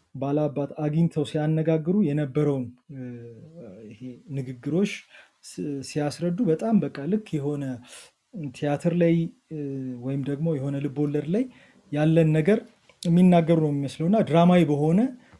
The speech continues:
መልክ ነው የሚያቀ-፣ የሚያ-፣ የሚያቀርቡት። በጣም ሳቢ ነው። ይሄኛው፣ እ፣ አብሮኝ የቀረ ነው። ሌላ፣ እ፣ በመጽሐፍ ውስጥ ጎልቶ የምናየው፣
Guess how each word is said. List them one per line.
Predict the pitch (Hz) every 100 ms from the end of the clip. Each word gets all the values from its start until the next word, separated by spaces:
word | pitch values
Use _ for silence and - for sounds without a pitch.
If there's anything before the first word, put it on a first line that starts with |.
| -
መልክ | 156 160
ነው | 147
የሚያቀ-፣ | 147 147 151 - 147 139
የሚያ-፣ | 139 131 127 120 127 117 208 -
የሚያቀርቡት። | - 143 147 147 165 196
በጣም | 139 135 190
ሳቢ | 185 147 139 135
ነው። | 139 214 - - _ _ _ _ _ -
ይሄኛው፣ | 143 156 151 156 147 -
እ፣ | 147 131 131
አብሮኝ | 131 143 170
የቀረ | 170 165 147
ነው። | 127 127
ሌላ፣ | 160 202 262 - _ _ _ _ _ _
እ፣ | 160 147 135 131 127
በመጽሐፍ | 123 160 170 175 165
ውስጥ | 180 -
ጎልቶ | 139 147 -
የምናየው፣ | 160 156 165 170 214